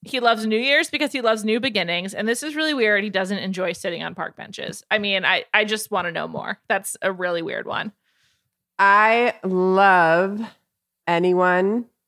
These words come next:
Speaker 2: especially right now, that, like, dedicates their life to anything, like,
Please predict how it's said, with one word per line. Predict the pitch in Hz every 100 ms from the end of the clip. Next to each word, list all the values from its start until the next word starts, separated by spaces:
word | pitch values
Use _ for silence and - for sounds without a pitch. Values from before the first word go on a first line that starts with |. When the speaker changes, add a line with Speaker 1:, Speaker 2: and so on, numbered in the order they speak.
| -
Speaker 2:
especially | 180 - 180 180 - 170
right | 165 156
now, | 151 147 147 208 - _ _ _ _ _ _ -
that, | 185 170
like, | 175 170 156 -
dedicates | 175 165 160 170 160
their | 165 156
life | 147 151
to | -
anything, | 151 147 156 147 143
like, | 139 135